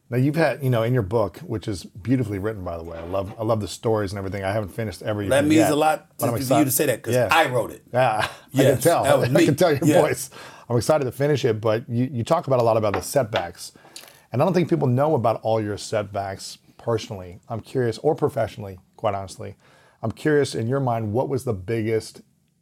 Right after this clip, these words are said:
Speaker 1: setback in your life, either personally or professionally, that people either know about or don't know about? And what was the biggest lesson that you learned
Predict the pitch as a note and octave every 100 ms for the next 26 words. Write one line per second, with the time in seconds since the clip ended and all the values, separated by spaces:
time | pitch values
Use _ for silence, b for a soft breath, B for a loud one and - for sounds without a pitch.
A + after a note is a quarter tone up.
0 | _ - - B2+ G#2+ G#2+ G2 G#2 G2 F#2+
1 | G2 D#3+ - _ - A#2+ A#2+ A2+ - A#2
2 | A2+ A#2 A2+ G#2 G2 G2+ G#2+ G2+ C3+ C#3
3 | D3+ G#2 - A2 A2+ G2 G2 D3 E3 D#3+
4 | A#2+ G#2 A#2+ B2 G#2 F2+ F#2 A#2+ _ b
5 | b b b b b B2 A#2+ D#3 D3 D3+
6 | G2 - C3 B2+ B2+ A#2 A2+ - A2+ G#2+
7 | G#2+ A2 G2+ G2+ A2 C3+